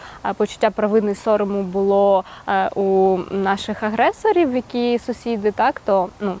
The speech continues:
не було б всього того жаху, який, е, ми переживаємо. І тому, е, звертати увагу на власні переживання сорому, провини, страху дуже важливо. Але часто ці почуття, вони можуть блокувати,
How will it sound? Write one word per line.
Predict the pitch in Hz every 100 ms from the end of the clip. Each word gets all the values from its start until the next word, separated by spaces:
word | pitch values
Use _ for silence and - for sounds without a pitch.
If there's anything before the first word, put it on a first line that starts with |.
| - - -
не | 208
було | 196 214 190
б | - - - - - - - -
всього | - 220 214
того | 202 208
жаху, | 208 214 -
який, | 359 254 220 233 - - - -
е, | 196
ми | 214
переживаємо. | 208 220 208 208 175 175 - - - - - - -
І | 233 233 226
тому, | 240 226 247 269 277 254 -
е, | 226 -
звертати | 208 220 233 262 254 240
увагу | - 214 233 226 214
на | 208 214 196
власні | 202 214 233 - 214
переживання | 208 208 202 208 214 208 202
сорому, | - 247 226 208
провини, | 196 208 202 247 233
страху | 214 - 277 359 233
дуже | 226 240
важливо. | 240 247 220 202 175 - - - - -
Але | 214 220
часто | - 381 - 302
ці | -
почуття, | 240 240 - 220 269
вони | 381 262 214 233
можуть | 262 214 254 240 208
блокувати, | 226 - 226 226 202 - 170